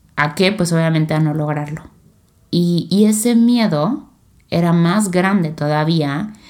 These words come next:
que la motivación, más grande que la visión, más grande que la misión. Ese miedo estaba dominando.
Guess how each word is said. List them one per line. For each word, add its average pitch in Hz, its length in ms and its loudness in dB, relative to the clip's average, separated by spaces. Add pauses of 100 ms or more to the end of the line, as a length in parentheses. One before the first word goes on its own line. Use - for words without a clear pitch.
(220)
que 156 100 0
la 143 140 0
motivación, 151 880 -2 (220)
más 165 260 0
grande 165 360 0
que 165 120 -2
la 151 120 -2
visión, 147 640 -2
más 160 260 -2
grande 156 360 0
que 156 120 -2
la 147 200 -2
misión. 147 880 0 (1500)
Ese 170 220 0
miedo 170 300 2
estaba 170 440 -2
dominando. 151 680 -2